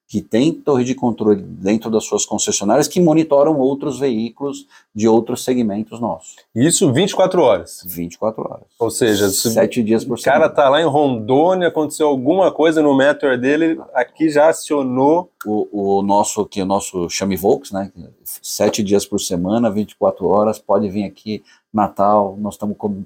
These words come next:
Speaker 1: trocando presente aqui dentro, Ano
Speaker 2: Aqui,
Speaker 1: Novo,
Speaker 2: a, ou
Speaker 1: feliz
Speaker 2: seja,
Speaker 1: Ano
Speaker 2: aqui não
Speaker 1: Novo
Speaker 2: tem
Speaker 1: aqui
Speaker 2: caminhão parado,
Speaker 1: Não
Speaker 2: né?
Speaker 1: tem caminhão
Speaker 2: A
Speaker 1: parado.
Speaker 2: ideia é essa.
Speaker 1: A ideia é essa, exatamente.
Speaker 2: Boa.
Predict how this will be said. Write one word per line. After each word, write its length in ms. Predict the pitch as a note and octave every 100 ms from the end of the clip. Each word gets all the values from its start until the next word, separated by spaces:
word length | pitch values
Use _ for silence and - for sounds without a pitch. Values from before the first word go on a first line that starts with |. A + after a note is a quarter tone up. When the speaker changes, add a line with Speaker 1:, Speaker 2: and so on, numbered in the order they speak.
| -
Speaker 1:
trocando 360 | A2+ A2+ A2+
presente 440 | - G#2+ G#2 A2 G#2
aqui 140 | G#2
dentro, 560 | E2+ G#2+ B2 A2 B2 A2+
Ano 160 | A2+
Speaker 2:
Aqui, 100 | A2+
Speaker 1:
Novo, 120 | A#2 B2+
Speaker 2:
a, 100 | B2+
ou 60 |
Speaker 1:
feliz 220 | C#3 C#3 B2+
Speaker 2:
seja, 200 | C3+ B2+
Speaker 1:
Ano 100 | C#3+
Speaker 2:
aqui 80 |
não 80 | F3+
Speaker 1:
Novo 100 | C#3
Speaker 2:
tem 80 | C#3+
Speaker 1:
aqui 60 | F#3+
Speaker 2:
caminhão 300 | F#3+ F3+ F#3
parado, 500 | F3+ G3 C#3+ A#2+ G#2+
Speaker 1:
Não 140 | A2+ A#2+
Speaker 2:
né? 40 | A#2
Speaker 1:
tem 180 | A2
caminhão 280 | G#2+ B2 A#2+
Speaker 2:
A 40 | A2
Speaker 1:
parado. 240 | B2+ F#2+
Speaker 2:
ideia 120 | B2
é 200 | D#3 A#2+
essa. 100 | F#2+
Speaker 1:
A 80 | F#2+
ideia 180 | F2 F2
é 180 | F2 E2+
essa, 180 | _ -
exatamente. 100 | -
Speaker 2:
Boa. 360 | G2+ G#2 G2